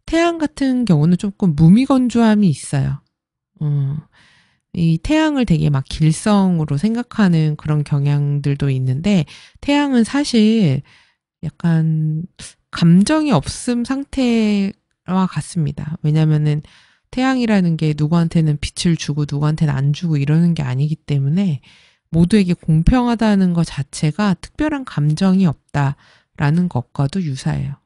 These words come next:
그래서 태양은 적당히 뜨겁고 적당히 건조한 그런 중용의 그런 별이고, 화성 같은 경우는 극도로 뜨겁고 극도로 건조합니다.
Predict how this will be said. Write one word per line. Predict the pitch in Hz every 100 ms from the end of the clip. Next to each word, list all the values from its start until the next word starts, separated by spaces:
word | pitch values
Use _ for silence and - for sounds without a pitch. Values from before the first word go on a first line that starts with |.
| _ _
그래서 | - 151 151 - - _
태양은 | - 254 254 240 269 311
적당히 | 160 - 190 185 175
뜨겁고 | 190 165 - - 269
적당히 | - 151 - 185 180 165
건조한 | - 160 170 170 160 139 135 170 285 _ _ _ _
그런 | 151 143 139 139 143 - _ _
중용의 | - 185 208 214 151 131
그런 | 143 143
별이고, | - 135 139 143 196 156 - - - _
화성 | - 302 359 349
같은 | 320 294 285 262 247
경우는 | 156 143 170 185
극도로 | - 147 _ 240 247 233
뜨겁고 | - 202 170 - 196
극도로 | - 175 _ - 254 233 214 185 160
건조합니다. | - 160 151 165 165 190 196 139 139 151 170